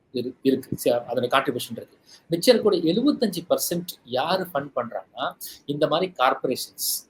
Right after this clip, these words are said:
அதாவது, அ, அ, அ, உலக நிறுவனங்களுடைய, அ, மற்ற பாடிகள் இருக்கு இல்லையா, இப்ப, அ, அ, யுனிசெஃபா இருக்கலாம், அல்லது வந்து, அ, அ, மற்ற நிதி, அ,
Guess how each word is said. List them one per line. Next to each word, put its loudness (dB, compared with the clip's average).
அதாவது, 2
அ, 0
அ, -4
அ, -10
உலக 6
நிறுவனங்களுடைய, -4
அ, 0
மற்ற 2
பாடிகள் 8
இருக்கு -8
இல்லையா, 0
இப்ப, 0
அ, -8
அ, -12
யுனிசெஃபா 2
இருக்கலாம், 0
அல்லது 2
வந்து, 2
அ, -2
அ, -14
மற்ற -2
நிதி, 2
அ, -2